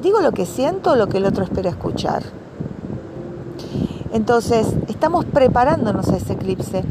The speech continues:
para que realmente cuando se abran esas puertas kármicas, para,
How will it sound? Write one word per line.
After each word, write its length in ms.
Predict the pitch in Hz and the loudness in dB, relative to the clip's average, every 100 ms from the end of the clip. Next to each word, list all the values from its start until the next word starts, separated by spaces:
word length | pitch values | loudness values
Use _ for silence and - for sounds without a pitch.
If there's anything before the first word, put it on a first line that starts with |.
| - - - | -6 -4 2
para 280 | 214 208 196 | 4 4 4
que 200 | 214 196 | 2 2
realmente 800 | 196 240 320 339 262 202 - | 4 6 6 4 0 0 -2
cuando 260 | 190 190 185 | 0 0 0
se 140 | 165 | 2
abran 160 | 262 277 | 2 2
esas 200 | - 202 | 2 0
puertas 360 | - 190 196 185 | 0 -2 -2 0
kármicas, 460 | 196 185 175 180 | 0 2 0 -2
para, 320 | - 185 170 | 0 2 4